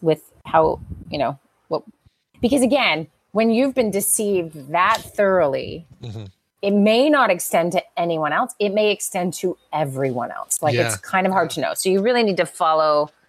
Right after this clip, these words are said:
Speaker 1: follow their lead. I mean, he's, they've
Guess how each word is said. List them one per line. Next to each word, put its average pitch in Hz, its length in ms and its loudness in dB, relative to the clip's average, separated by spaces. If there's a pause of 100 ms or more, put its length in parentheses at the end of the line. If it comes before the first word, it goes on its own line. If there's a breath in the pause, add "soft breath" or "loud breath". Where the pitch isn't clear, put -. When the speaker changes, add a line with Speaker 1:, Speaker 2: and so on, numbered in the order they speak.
(520)
Speaker 1:
follow 170 280 2
their 160 200 2
lead. 151 500 -4 (160)
I 185 80 0
mean, 190 200 0
he's, 208 240 0 (180)
they've 180 140 2